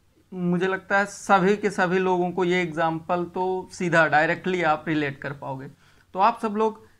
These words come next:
मिल्कमैन से मिल्क लेते टाइम क्या बोलते हैं?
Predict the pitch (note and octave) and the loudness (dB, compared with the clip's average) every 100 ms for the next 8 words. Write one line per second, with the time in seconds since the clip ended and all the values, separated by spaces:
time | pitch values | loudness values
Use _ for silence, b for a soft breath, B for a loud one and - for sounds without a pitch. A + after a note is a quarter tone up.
0 | _ E3 G3 G#3+ G3+ F#3 F3 E3 F#3+ G#3+ | _ 0 0 0 0 2 0 -2 -2 -4
1 | A3+ - _ _ _ _ _ _ _ _ | -4 -12 _ _ _ _ _ _ _ _
2 | D#3 F3+ G3+ G#3 F#3+ F#3 F#3+ F#3+ F#3 F3+ | 0 2 2 2 0 0 0 0 -2 0
3 | E3+ C#3 C3 - D3 F3+ | 0 0 -6 -10 -12 -12